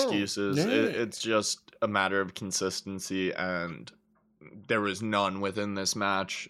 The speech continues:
Speaker 1: Uh, Brighton genuinely got fucked out of a win because they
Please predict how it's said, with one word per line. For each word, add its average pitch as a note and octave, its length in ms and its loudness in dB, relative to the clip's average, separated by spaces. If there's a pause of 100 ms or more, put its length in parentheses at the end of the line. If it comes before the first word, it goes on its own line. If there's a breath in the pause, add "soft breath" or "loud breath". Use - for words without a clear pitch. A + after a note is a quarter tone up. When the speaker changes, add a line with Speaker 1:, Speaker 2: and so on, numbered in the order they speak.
Speaker 1:
Uh, F#2+ 400 2
Brighton F#2 640 -2
genuinely F#2 500 -4
got F2 240 -2
fucked - 300 -2
out E2+ 200 2
of D#2+ 80 -6
a E2 40 -6
win E2 340 -4 (200)
because F#2 440 -2
they F#2+ 460 0